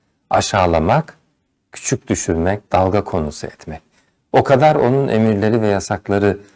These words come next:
bu anlamda aşağılanmış, değersizleştirilmiş olmalı ki kimse bunlar ile donanmayı, kimse bunlar ile görünmeyi ve bilmeyi aklından bile geçirmeye cesaret etmemeli.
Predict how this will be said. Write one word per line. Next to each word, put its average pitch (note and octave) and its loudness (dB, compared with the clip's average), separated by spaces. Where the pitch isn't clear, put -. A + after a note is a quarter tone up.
bu C3+ 6
anlamda G2 0
aşağılanmış, F#2+ -2
değersizleştirilmiş F#2+ -2
olmalı D#2+ -4
ki E3 -6
kimse B2+ 0
bunlar G#2 0
ile G#2 0
donanmayı, F#2 0
kimse B2+ -2
bunlar A2 -2
ile F#2+ -2
görünmeyi F2+ 0
ve F2+ -6
bilmeyi D#2+ -6
aklından G#2 -2
bile F2+ -4
geçirmeye E2+ -6
cesaret F2 -4
etmemeli. D2 -8